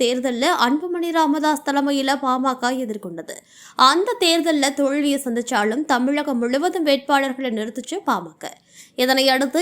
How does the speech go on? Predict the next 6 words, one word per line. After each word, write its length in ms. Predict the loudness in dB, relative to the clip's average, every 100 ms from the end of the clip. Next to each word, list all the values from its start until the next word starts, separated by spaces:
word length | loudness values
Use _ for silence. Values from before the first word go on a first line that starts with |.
| 2
இரண்டாயிரத்து 560 | 2 2 2 2 0 0
இருபத்தி 340 | 0 -2 -2 -2 -2
ஒன்று 180 | -2 -2 -2
தேர்தல்ல 420 | -2 -2 -4 2 2 2 -6 -12 4 6
அதிமுக 600 | 6 2 0 2 2 0 0
கூட்டணியில 480 | 0 2 0 0